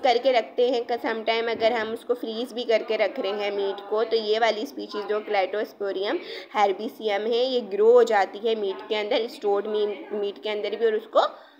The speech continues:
ख़राब कर देती है। लेकिन ज़्यादातर जो फेमस स्पीशीज़ हैं, जो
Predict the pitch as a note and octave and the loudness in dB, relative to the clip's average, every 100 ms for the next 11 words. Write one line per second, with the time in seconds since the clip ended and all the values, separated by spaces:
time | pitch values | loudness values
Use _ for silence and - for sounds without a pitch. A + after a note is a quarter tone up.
0 | - C#4+ A3+ G#3 G3+ - G#3 F#3 F3+ F3 | -6 2 4 4 2 2 -2 -2 -2 -2
1 | F#3 F3+ F#3 G3 A#3 A#3+ A3+ G3+ G3 A#3+ | -2 0 0 0 2 0 2 2 4 4
2 | C#4 C4 C#4+ A#3 G#3 A#3+ D#4 C#4+ B3 B3 | 4 2 0 0 0 -2 -4 -8 -10 -8
3 | A#3+ A#3+ A#3+ A3+ | -6 0 0 2